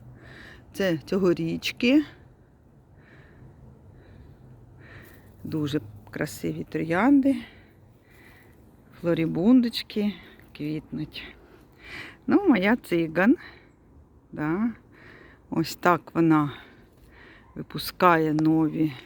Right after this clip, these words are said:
пагони і продовжує квітнуть. Поодинокі квіти випускає ця трояндочка. Я назви не знаю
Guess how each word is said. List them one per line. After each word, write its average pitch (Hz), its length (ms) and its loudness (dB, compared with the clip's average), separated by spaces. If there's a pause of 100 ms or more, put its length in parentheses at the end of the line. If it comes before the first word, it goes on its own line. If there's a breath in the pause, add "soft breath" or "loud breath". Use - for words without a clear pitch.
(1200 loud breath)
пагони 185 680 4 (300 loud breath)
і - 160 -2
продовжує 180 520 -6
квітнуть. - 800 -10 (920 loud breath)
Поодинокі 220 560 4
квіти 170 420 -4
випускає 160 640 0
ця 151 300 -2
трояндочка. 185 880 2
Я 175 180 4
назви 160 580 0
не 160 180 0
знаю 165 640 2